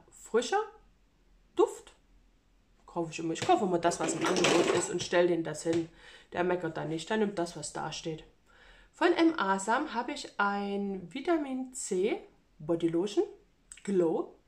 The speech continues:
Also die war schön, die zog gut ein und die war in meinem Adventskalender vom letzten Jahr. Dann habe ich auch noch so die absoluten Flop-Produkte. Das sind solche,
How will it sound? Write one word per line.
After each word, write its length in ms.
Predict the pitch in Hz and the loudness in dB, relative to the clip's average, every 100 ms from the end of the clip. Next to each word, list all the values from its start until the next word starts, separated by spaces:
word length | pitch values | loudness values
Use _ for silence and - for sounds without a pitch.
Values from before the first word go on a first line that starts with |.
| - | -10
Also 220 | 175 170 | -6 -4
die 180 | 190 185 | -2 -2
war 120 | 175 | -2
schön, 340 | - 170 208 415 - _ _ _ | 0 0 0 -2 -10 _ _ _
die 80 | 202 | -12
zog 360 | - 240 233 - _ _ | -4 -4 -4 -14 _ _
gut 280 | _ 392 403 - | _ -2 -2 -8
ein 360 | - - 180 311 - _ _ - _ _ _ _ _ | -12 -8 -4 -4 -6 _ _ -20 _ _ _ _ _
und 200 | 294 320 | -12 -10
die 160 | 254 - | -10 -8
war 220 | 208 220 | -10 -10
in 100 | 233 | -10
meinem 340 | 180 165 233 339 _ - | -8 -8 -8 -10 _ -20
Adventskalender 760 | - 180 151 - 156 147 160 | -12 -10 -10 -12 -14 -14 -14
vom 200 | 160 247 | -12 -10
letzten 380 | 208 - - 147 | -8 -8 -12 -12
Jahr. 120 | 139 - - _ _ - - - _ _ _ _ _ _ - - - - - - - _ - | -14 -16 -18 _ _ -16 -16 -18 _ _ _ _ _ _ -18 -8 -8 -6 -10 -12 -20 _ -2
Dann 220 | 262 254 | 0 2
habe 160 | 214 | 2
ich 160 | 202 - | 0 2
auch 200 | 277 320 | 4 4
noch 100 | 294 | -2
so 180 | - 254 | -2 -2
die 140 | 220 | 2
absoluten 480 | 226 220 202 202 160 | 2 0 -2 -4 -4
Flop-Produkte. 1120 | - 226 330 - - - 247 247 233 - 214 | -2 0 0 -2 -18 -4 -2 0 -4 -2 -2
Das 260 | 208 190 - | 0 -4 -2
sind 240 | 180 180 | -2 -2
solche, 460 | 180 160 156 - | -2 -4 -4 -6